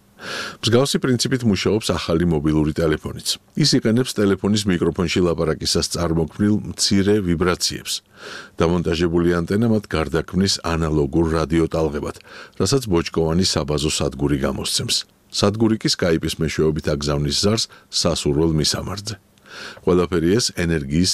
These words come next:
მინიმალური დანახარჯით ხორციელდება. საცდელ ნიმუშს აქვს გადასართავი ღილაკი მოსმენისა და ლაპარაკის ფუნქციებისთვის.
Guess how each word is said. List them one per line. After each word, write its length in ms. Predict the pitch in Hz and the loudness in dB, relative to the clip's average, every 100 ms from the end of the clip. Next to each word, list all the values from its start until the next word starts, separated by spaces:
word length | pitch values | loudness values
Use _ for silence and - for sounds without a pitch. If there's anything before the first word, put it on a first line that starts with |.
| - | 0
მინიმალური 640 | 80 78 73 69 65 69 71 | 0 2 0 0 0 0 0
დანახარჯით 580 | 71 67 - 69 67 - | 0 -2 -2 -4 -4 -2
ხორციელდება. 640 | 78 73 - 71 - 80 - _ _ _ _ - - - - | -2 0 0 -2 -4 -8 -10 _ _ _ _ -18 -12 -12 -12
საცდელ 440 | - 131 127 - 160 | 0 0 2 2 2
ნიმუშს 360 | 131 107 131 - | 4 2 2 0
აქვს 220 | 95 98 - | -2 -2 -2
გადასართავი 680 | 87 82 - 82 - 80 78 | 0 0 0 -2 -2 0 0
ღილაკი 480 | 82 78 76 - 98 | 2 2 0 0 2
მოსმენისა 640 | 82 - 82 73 65 80 | 2 -2 -2 -2 0 0
და 140 | 71 85 | 0 0
ლაპარაკის 560 | 76 69 67 65 71 | 0 -2 -4 -4 -6
ფუნქციებისთვის. 760 | - 76 - 73 69 101 127 | -4 -2 -2 -4 -4 -6 -4